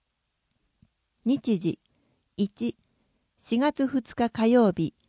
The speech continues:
四日木曜日。二、四月七日、十四日いずれも日曜日。午後七時二十分から八時五十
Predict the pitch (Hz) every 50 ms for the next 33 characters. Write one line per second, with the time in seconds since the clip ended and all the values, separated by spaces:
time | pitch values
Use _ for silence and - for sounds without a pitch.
0 | _ _ - - 202 220 214 - - 254 247 240 233 220 - 226 214 214 202 180
1 | 160 160 - - - _ _ _ _ _ _ _ _ _ _ _ _ _ _ _
2 | _ _ _ _ _ _ _ _ _ - 208 208 220 220 - _ _ _ _ _
3 | _ - - 214 208 277 294 - - 262 247 247 233 226 226 220 220 - 208 214
4 | - _ _ - 160 165 220 254 254 240 233 233 220 _ - - 220 220 - -
5 | 202 185 240 254 262 254 240 240 233 220 214 - - - 226 220 202 185 165 143
6 | 156 147 135 _ _ _ _ _ _ _ _ _ _ _ _ _ _ _ _ _
7 | _ _ - - 202 254 294 285 247 214 185 - 196 - - 285 285 - 254 214
8 | 196 196 196 208 262 262 _ - - 214 202 180 - 175 160 160 160 - _ -
9 | - 190 - 247 240 220 208 165 147 175 175 - 220 233